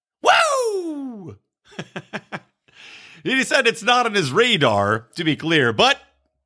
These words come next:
he did not say that he wasn't gonna do it. To, to, uh, to use the exact quote, he says, "I would never rule anything out," on, uh, State of the Union,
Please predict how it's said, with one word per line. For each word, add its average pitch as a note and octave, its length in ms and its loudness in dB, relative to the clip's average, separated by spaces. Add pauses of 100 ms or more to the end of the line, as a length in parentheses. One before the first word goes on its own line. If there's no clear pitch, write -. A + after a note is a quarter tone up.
(520)
he B2+ 100 -4
did D3+ 180 4
not C3 240 2
say D3 280 0
that G#2+ 100 -2
he A2 80 -2
wasn't G2+ 240 -4
gonna F#2 160 -8
do A2+ 160 0
it. - 80 -12 (1400)
To, E3+ 320 2
to, G#3+ 300 -2
uh, G#3 100 6
to B3 140 -2
use A#3 140 4
the F#3 60 6
exact D3 340 2
quote, C#3+ 120 4
he C#3+ 80 -2
says, C#3 160 2
"I C#3+ 100 4
would C3+ 120 2
never A3 200 2
rule F3 240 2
anything B2 360 2
out," F#2+ 260 0 (800)
on, G#2+ 260 2
uh, G2 160 2
State C#3+ 380 0
of B2 80 2
the A2 100 2
Union, A2 600 2